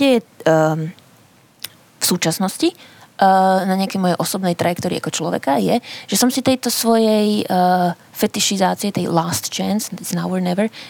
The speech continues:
veľmi dobre vedomá a rozhodla som sa ju, eh, koncepčne sama v sebe ako tiež pojednať a uvedomila som si, že je to rovnako nebezpečná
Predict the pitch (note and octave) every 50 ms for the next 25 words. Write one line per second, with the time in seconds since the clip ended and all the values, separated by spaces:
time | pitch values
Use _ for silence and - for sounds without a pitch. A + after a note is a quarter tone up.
0 | - - F#3+ F#3+ G#3+ A#3 A3+ G#3+ G#3+ G3 G#3+ G#3+ - F3+ D#3+ D3 E3+ F#3 G3+ A#3+
1 | C#4 - - - - _ - - F3 F#3 F3 F#3 - G#3 G3 G#3 G3 - A3 G#3
2 | - - G3 F#3+ F#3 F#3 F#3 F#3+ F#3 - - - - - - - - E3+ E3+ E3
3 | - A3 G#3 - A3 - - - G#3 G3+ G3 G3 G#3+ - - G3 F#3+ F#3 - -
4 | - F#3 F3+ F#3+ F#3 - G#3 G3 - - G3 F#3 - - - G3 G3 F#3+ F3+ E3+
5 | D#3+ D3 - - F3 F#3 F#3 F3 F#3 F#3 F#3+ F#3+ F#3 F3+ G3+ G3 - G#3 G3 F#3+
6 | F#3 F#3 - G3 F#3 - - - - F#3+ F#3 G3 G3+ - A3 A3 G#3 G#3 G3 G#3
7 | G#3 - - G#3 - - G#3+ F#3+ G3 G3